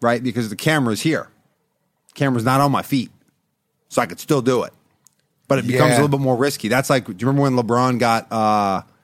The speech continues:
Speaker 1: Bronny, he got him Yeezys
Speaker 2: Uh-huh.
Speaker 1: back in the day, and then he had to delete the story?
Speaker 2: Yeah. No, I know. Uh, let me see if they talk about the money here. I pulled it up on the old Google. Um,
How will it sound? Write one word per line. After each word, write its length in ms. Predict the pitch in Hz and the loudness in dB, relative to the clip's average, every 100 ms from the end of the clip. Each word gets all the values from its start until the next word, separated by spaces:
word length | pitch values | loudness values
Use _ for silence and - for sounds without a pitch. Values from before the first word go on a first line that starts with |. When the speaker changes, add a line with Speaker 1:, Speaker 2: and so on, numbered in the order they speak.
| _ _ _ _ _ _ _ 92 | _ _ _ _ _ _ _ -12
Speaker 1:
Bronny, 480 | 98 127 123 113 | -4 0 0 -2
he 120 | 101 113 | -4 -2
got 220 | 120 113 | 0 0
him 80 | 110 | 0
Yeezys 580 | 120 135 131 139 - - | 0 0 -2 -4 -6 -8
Speaker 2:
Uh-huh. 260 | 110 131 151 _ _ _ | -4 -4 -6 _ _ _
Speaker 1:
back 180 | 123 123 | -4 -2
in 60 | 123 | -2
the 80 | |
day, 160 | 113 123 | 0 0
and 60 | 123 | 0
then 60 | |
he 60 | 113 | 0
had 100 | 117 | -2
to 60 | 98 | -2
delete 320 | 110 120 - | -2 -2 -2
the 120 | 110 | -4
story? 400 | - 123 127 135 90 | -2 0 0 -2 -4
Speaker 2:
Yeah. 260 | 110 127 - _ _ _ _ _ _ _ - | -4 -4 -6 _ _ _ _ _ _ _ -10
No, 100 | 98 | -4
I 120 | 113 | -2
know. 280 | 110 123 110 - _ _ _ _ _ - | -2 -4 -4 -10 _ _ _ _ _ -8
Uh, 40 | 110 | -6
let 80 | 127 | -4
me 60 | |
see 140 | 131 139 | -4 -4
if 80 | |
they 100 | 135 | -4
talk 200 | 120 127 | 0 0
about 180 | 113 110 | 0 -2
the 60 | 107 | 0
money 240 | 110 110 | 0 -2
here. 280 | 92 87 76 _ | -4 -8 -12 _
I 80 | 87 | -12
pulled 260 | - 117 98 | -6 -4 -2
it 60 | |
up 160 | 98 92 | -6 -4
on 300 | 98 92 85 _ _ _ - | -2 -2 -6 _ _ _ -10
the 160 | 101 | -4
old 340 | 101 95 90 85 _ - | -2 -4 -6 -12 _ -12
Google. 520 | 110 104 90 87 - _ _ _ _ _ _ _ _ _ _ | -10 -8 -10 -10 -14 _ _ _ _ _ _ _ _ _ _
Um, 720 | 107 110 110 107 104 104 104 | -6 -2 -2 -2 -2 -4 -8